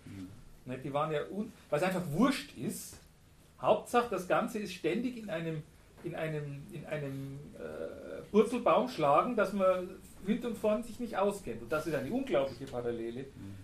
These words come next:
Speaker 2: finde ich, zu dem, was, was Firmen wie die großen fünf halt die ganze Zeit produzieren,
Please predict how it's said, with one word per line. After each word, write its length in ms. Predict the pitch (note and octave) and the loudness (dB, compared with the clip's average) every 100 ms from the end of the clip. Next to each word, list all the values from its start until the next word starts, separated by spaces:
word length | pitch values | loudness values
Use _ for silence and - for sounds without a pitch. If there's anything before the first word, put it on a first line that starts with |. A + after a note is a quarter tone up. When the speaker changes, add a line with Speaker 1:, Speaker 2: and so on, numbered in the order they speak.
| - | -6
Speaker 2:
finde 140 | D#3+ | -4
ich, 80 | E3+ | -2
zu 100 | - | -4
dem, 340 | D3+ C#3+ E3+ F#3+ - - - | -2 -2 -2 -6 -10 -20 -6
was, 200 | B2+ D3 D3 - C#3+ | 4 4 2 -6 -2
was 220 | D3 - | -2 0
Firmen 420 | - F3 E3+ D#3+ D3 | 2 4 4 -2 -6
wie 340 | D#3+ D#3 D#3+ - - - - | -4 -4 -4 -8 -20 -18 -10
die 160 | D#3 D3 - | -10 -8 -4
großen 280 | D3+ E3 D#3+ | -2 -2 -4
fünf 280 | - E3+ F#3+ | -6 -4 -2
halt 200 | D3 C#3+ | -4 -4
die 80 | C#3+ | -4
ganze 320 | D3 D#3 F3 | -4 -4 -2
Zeit 240 | C#3+ C3+ | -2 -2
produzieren, 800 | D3+ C#3 B2+ B2+ - B2+ D3 G3+ | -2 -4 -4 -6 -4 -2 -2 -6